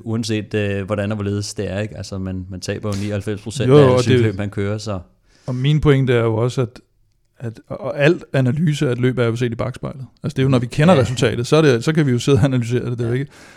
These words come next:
Speaker 2: Men, men netop, at, at de store hold, eller de store favoritter, kan jo selvfølgelig ikke være tilfreds med ikke at være kommet på podiet. De
Speaker 1: Mm.
Speaker 2: kan heller ikke være tilfreds med den måde, ud-, løbet udvikler sig på, at det kom i den der låste situation.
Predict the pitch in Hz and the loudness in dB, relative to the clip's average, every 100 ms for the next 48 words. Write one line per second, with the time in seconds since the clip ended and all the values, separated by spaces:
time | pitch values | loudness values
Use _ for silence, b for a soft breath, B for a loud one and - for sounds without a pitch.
0 | B B 131 123 117 127 117 123 139 143 | B B 2 2 2 0 0 4 4 4
1 | 113 123 - - - 123 - 139 151 131 | 2 -2 -12 -16 -12 -6 0 2 4 2
2 | 120 120 123 117 143 151 135 123 120 123 | 0 -6 -8 -2 0 2 0 -6 -8 -8
3 | - 123 120 139 143 139 135 120 117 - | -8 -8 -4 -2 0 -2 -4 -6 -6 -12
4 | _ - 120 127 123 131 123 143 135 131 | _ -12 -4 -4 -2 -6 -6 -4 -4 -4
5 | 120 131 120 117 120 127 - 127 - _ | -4 -6 -6 -8 -10 -12 -12 -16 -16 _
6 | - - 131 139 143 131 123 - 131 127 | -14 -4 2 2 2 -2 -4 -6 -4 -4
7 | 135 123 123 120 127 - 131 - 156 139 | -4 -4 -4 -4 -4 -4 -6 -6 -4 -4
8 | 127 131 165 208 127 113 113 117 107 117 | -2 0 0 0 -6 -8 -8 -10 -10 -8
9 | 135 185 185 127 113 110 110 117 - 117 | -4 -2 -2 -4 -4 -6 -8 -10 -12 -12
10 | 113 120 | -10 -10